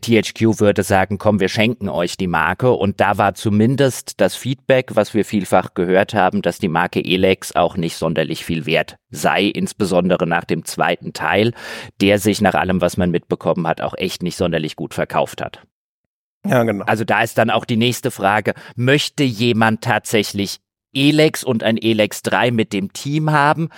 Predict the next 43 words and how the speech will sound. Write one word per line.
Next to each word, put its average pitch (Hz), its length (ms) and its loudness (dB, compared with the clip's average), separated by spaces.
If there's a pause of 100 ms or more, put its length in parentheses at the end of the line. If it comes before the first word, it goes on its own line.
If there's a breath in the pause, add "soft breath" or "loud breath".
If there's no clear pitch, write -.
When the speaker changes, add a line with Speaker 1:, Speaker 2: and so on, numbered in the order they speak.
(180 loud breath)
Speaker 1:
Möchte 127 340 0
jemand 107 360 2
vielleicht 104 280 0
einfach 104 320 0
nur 104 120 0
das - 160 0
eingespielte 101 720 -4
Team 139 420 -2
haben 123 420 2
und 104 260 -2
das 104 180 2
aber 101 320 2
auf 98 140 -2
eine 107 80 -2
völlig 101 340 -2
andere 101 400 0
I 98 100 0
P 170 220 -2
draufsetzen? 127 960 0 (500 loud breath)
Ähm, 107 340 4 (220)
das, 107 340 0
äh, 104 320 2
verkompliziert 120 840 0
die 139 80 0
Lage 120 340 2
natürlich 117 440 0
noch 110 160 0
ein 107 100 -2
bisschen, 117 340 0
dass 110 220 0
die 113 100 -2
jetzt 117 220 2
an 104 160 -2
einer, 101 420 0 (400 loud breath)
an 110 140 2
einem 104 180 2
dritten 117 300 0
Teil 113 260 0
einer 107 220 2
Serie 107 500 4
arbeiten, 101 720 0
die 87 120 -12
keinen 107 520 0